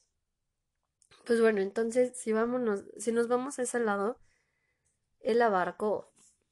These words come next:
digamos que todas las brechas de una sociedad que fue la que lo excluyó y terminó estando en un ámbito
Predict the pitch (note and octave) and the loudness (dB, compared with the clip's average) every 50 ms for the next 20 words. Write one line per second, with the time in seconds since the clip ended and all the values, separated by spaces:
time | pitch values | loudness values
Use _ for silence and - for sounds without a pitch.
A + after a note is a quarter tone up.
0 | _ _ _ - A#3 B3 A#3 A#3 B3 B3 B3 B3 B3 B3 C4+ C#4+ - - - G#3 | _ _ _ -20 -16 -10 -6 -2 0 2 2 0 0 -4 -8 -8 -10 -8 -10 -10
1 | G#3 - - B3+ B3+ - B3+ G3+ F#3+ G3+ G3 G3 A3 A3 A3+ A#3+ A#3 - - A#3 | -8 -4 -2 -2 0 0 0 0 -2 -2 -4 -4 -2 0 0 -2 -2 -4 -6 -6
2 | A#3+ C4 - - - - _ _ _ _ G3+ G#3 G#3 G#3 A3 A3 A3 A3 A3+ - | -6 -6 -8 -12 -20 -20 _ _ _ _ -6 -4 -4 -2 -2 -4 -4 -4 -4 -6
3 | G3 G#3 G#3+ - G3 G3 G3 G3 - - G#3+ - - G#3 G#3 G3+ G3+ - G3 F#3+ | -10 -14 -12 -10 -8 -8 -8 -8 -12 -14 -14 -10 -8 -8 -8 -8 -8 -10 -10 -12
4 | F#3 G3 - - - - G#3+ A#3 B3 C4 B3+ G3+ F3+ F#3+ - G3 G#3 G3+ G#3 G#3+ | -10 -12 -14 -14 -12 -8 -8 -6 -4 -4 -4 -6 -8 -10 -8 -10 -8 -8 -8 -6
5 | G#3 G#3 G#3+ A3 - - A3+ A3+ A3+ A#3 A3+ A3+ A3+ A3+ A3+ A3+ A3+ A3+ A3 A3 | -6 -6 -6 -6 -6 -8 -8 -6 -6 -6 -6 -6 -6 -6 -6 -6 -4 -4 -4 -4
6 | G#3+ G#3 G3+ - _ - A3 B3 D4+ | -6 -8 -10 -12 _ -6 -6 -6 -8